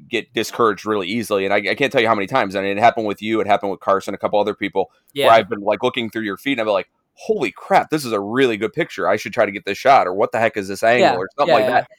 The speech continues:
Speaker 1: Like, there's been lots of times when there's been a photographer that, that I just found out about or just met, and I'm like,
Speaker 2: Mm-hmm.
Speaker 1: "Holy cow, are they, they're way better than I would ever have expected for somebody that young."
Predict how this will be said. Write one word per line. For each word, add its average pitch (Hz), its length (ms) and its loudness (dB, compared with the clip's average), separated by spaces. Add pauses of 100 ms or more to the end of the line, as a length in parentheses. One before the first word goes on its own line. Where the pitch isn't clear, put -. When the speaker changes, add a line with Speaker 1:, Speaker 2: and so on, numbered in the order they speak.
(160)
Speaker 1:
Like, 135 80 0
there's 165 140 2
been 165 120 4
lots 135 280 6
of 127 80 0
times 104 340 0
when 104 280 0
there's 110 180 -2
been 120 120 -2
a 104 40 0
photographer 113 480 2
that, 98 220 -2
that 101 120 0
I 101 220 0 (120)
just 127 240 0
found 101 240 0
out 117 140 8
about 98 220 2
or 92 80 -4
just 113 260 -2
met, 110 320 2 (280)
and 110 100 -2
I'm 113 100 0
like, 101 160 0
Speaker 2:
Mm-hmm. 131 160 -12
Speaker 1:
"Holy 127 300 2
cow, 175 280 4
are 90 100 2
they, 98 120 -4
they're 120 180 2
way 123 200 2
better 117 280 2
than 101 320 2
I 101 100 2
would 107 120 2
ever 110 180 2
have 101 100 -4
expected 107 440 -2
for 107 100 -10
somebody 104 300 -4
that 95 180 -2
young." 110 320 2